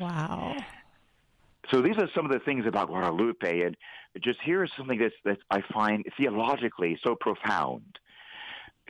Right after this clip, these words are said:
Speaker 2: Team, does anybody there, do you know what the name Guadalupe actually translates into in English?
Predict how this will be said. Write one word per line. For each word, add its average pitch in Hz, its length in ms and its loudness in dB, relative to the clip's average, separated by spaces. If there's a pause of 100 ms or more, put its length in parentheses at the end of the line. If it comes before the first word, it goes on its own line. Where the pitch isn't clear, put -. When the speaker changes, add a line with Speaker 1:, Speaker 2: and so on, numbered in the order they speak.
Speaker 2:
Team, 123 380 4
does 98 140 2
anybody 165 360 0
there, 131 240 0
do 101 80 -6
you 139 200 -2
know 160 180 2
what 139 260 0
the 113 100 0
name 110 300 0
Guadalupe 98 640 0
actually 98 360 -2
translates 101 560 0
into 101 360 0
in 87 80 0
English? 82 340 -2